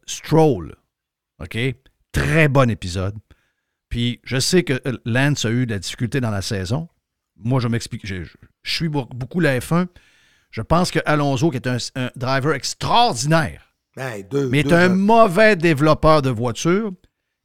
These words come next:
Speaker 1: et ils l'ont écouté, parce que c'est normal, c'est le senior, puis c'est un ancien champion du monde.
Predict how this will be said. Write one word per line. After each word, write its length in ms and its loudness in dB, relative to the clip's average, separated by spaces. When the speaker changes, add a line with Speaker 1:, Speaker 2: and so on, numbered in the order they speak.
Speaker 1:
et 360 0
ils 120 0
l'ont 120 2
écouté, 480 0
parce 140 -6
que 40 -8
c'est 60 -6
normal, 380 -2
c'est 100 -8
le 60 -8
senior, 560 -4
puis 100 -12
c'est 260 -10
un 200 -8
ancien 240 -6
champion 320 -4
du 120 -6
monde. 260 0